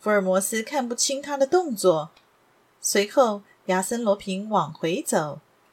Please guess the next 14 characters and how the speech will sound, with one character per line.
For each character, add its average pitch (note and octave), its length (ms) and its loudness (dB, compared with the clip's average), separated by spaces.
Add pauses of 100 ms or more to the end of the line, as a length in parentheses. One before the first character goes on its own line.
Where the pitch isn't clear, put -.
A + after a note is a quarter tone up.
(120)
从 F#3+ 320 2
福 A#3 140 0
尔 F#3+ 120 6
摩 F3 220 -4
斯 F#3+ 320 -2
藏 E3+ 360 -8
身 A#3+ 320 0
的 G3+ 280 0
栅 G#3 280 4
栏 F3+ 240 0
旁 G3+ 280 -2
经 C4 240 -8
过 C#4+ 240 4
时， G#3 420 0